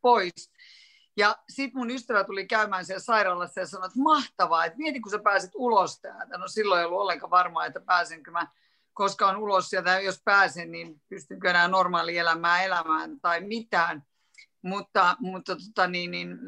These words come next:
niin, tää Janne sanoi mulle, että, että Saimen, mahtavaa, että sulla on tyhjä pöytä aloittaa sit, kun sä täältä pääset. Et loistavaa, että mieti, että sä voit tehdä ihan mitä sä haluat. Ja mähän suutuin tuosta kommentista, koska mä sanoin, että Herra Jumala,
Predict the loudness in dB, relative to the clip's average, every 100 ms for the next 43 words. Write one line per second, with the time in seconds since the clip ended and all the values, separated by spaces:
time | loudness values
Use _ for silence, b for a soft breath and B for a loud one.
0 | -14 -16 -18 -18 -16 -10 -6 -6 -6 -6
1 | -6 -10 0 4 6 6 4 0 -4 -6
2 | -6 -6 -2 -2 -4 -4 -4 -4 _ _
3 | _ _ -10 -10 _ -2 2 2 2 0
4 | 4 6 4 2 2 2 0 -4 -4 -4
5 | _ _ _ -6 -2 0 0 -2 0 2
6 | 2 0 -2 2 2 4 0 -6 -2 -2
7 | -2 -10 -14 -12 -8 -2 -2 -2 4 6
8 | 6 2 -8 -14 -14 -12 -8 -8 -8 -8
9 | -4 -4 -6 -8 -10 -10 -12 -8 -8 -8
10 | -2 0 4 2 2 -6 -2 0 4 4
11 | 2 -8 _ _ _ -10 -2 0 0 -2
12 | -6 -10 -10 -10 -10 -12 -14 -10 -10 -8
13 | -2 2 2 0 -4 -8 -8 -10 -4 -4
14 | -2 -2 0 2 4 4 2 0 4 4
15 | 2